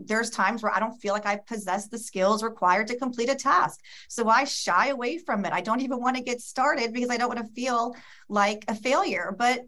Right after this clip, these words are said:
we are fortunate that we live in a time where information is so readily accessible.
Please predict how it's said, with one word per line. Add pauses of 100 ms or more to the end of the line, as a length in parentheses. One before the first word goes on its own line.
we
are
fortunate
that
we
live
in
a
time
where
information
is
so
readily
accessible.